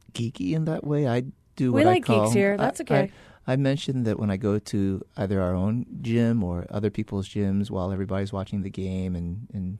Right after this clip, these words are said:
Speaker 1: trying to see who's scoring well and playing well, I look around and I look for who I think might most need to have the A E D <laughs> used on them. Or
Speaker 2: Even in the stands, you
Speaker 1: Yeah.
Speaker 2: mentioned earlier, even in the crowd,
Speaker 1: Yeah.
Speaker 2: somebody could have a problem. It doesn't have to be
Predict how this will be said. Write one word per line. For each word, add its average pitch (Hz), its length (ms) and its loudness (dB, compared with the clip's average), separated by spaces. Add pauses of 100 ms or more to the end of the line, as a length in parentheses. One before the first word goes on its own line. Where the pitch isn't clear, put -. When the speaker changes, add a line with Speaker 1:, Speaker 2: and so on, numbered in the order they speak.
Speaker 1:
trying 95 160 -4
to 95 80 -4
see 107 140 -6
who's 104 220 -6 (140)
scoring 95 380 -4
well 95 400 -2
and 92 340 -6
playing 104 300 0
well, 95 400 0 (380)
I - 80 -2
look 160 200 -2
around 110 340 -2
and 98 100 -2
I 98 80 -2
look 107 260 -4
for 101 240 -2
who 101 220 -4
I 98 100 -2
think 101 300 -6
might 98 180 -4 (100)
most 98 360 -8
need 101 240 -6
to 98 320 -8
have 98 180 -4 (140)
the 104 200 -8
A - 100 -6
E 113 160 -6
D 143 280 -4 (160)
<laughs> - 160 -2
used 143 380 2
on 110 180 0
them. 101 300 -2 (340)
Or 240 100 0
Speaker 2:
Even 254 200 6
in 220 160 4
the 185 40 2
stands, 190 480 -2
you 156 100 4
Speaker 1:
Yeah. 185 80 6
Speaker 2:
mentioned 180 300 4
earlier, 180 300 2
even 180 240 0
in 180 80 2
the 165 80 0
crowd, 190 460 -2
Speaker 1:
Yeah. 113 240 -2
Speaker 2:
somebody 190 400 4
could 185 120 0
have 175 200 0
a 160 40 -6
problem. 185 300 2
It 156 80 -4
doesn't 196 280 0
have 196 280 -2
to 185 80 -4
be 175 300 2